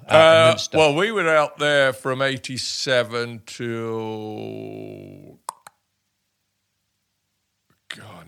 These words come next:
Speaker 2: ninety, ninety-two it must have been, 'cause
Speaker 1: Yeah.
Speaker 2: we deployed, uh, or the battalion, I didn't. I got posted back to, uh,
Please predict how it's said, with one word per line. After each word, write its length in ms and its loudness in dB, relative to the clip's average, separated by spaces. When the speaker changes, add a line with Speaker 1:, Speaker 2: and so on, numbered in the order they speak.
Speaker 2:
ninety, 2250 -16
ninety-two 1000 -8
it 140 -8
must 280 -10
have 100 -16
been, 220 -12
'cause 280 -12
Speaker 1:
Yeah. 120 -4
Speaker 2:
we 60 -8
deployed, 800 -10
uh, 240 -14
or 100 -10
the 100 -10
battalion, 560 -4
I 140 -4
didn't. 300 -10
I 140 -4
got 240 -10
posted 440 -10
back 340 -6
to, 360 -12
uh, 300 -12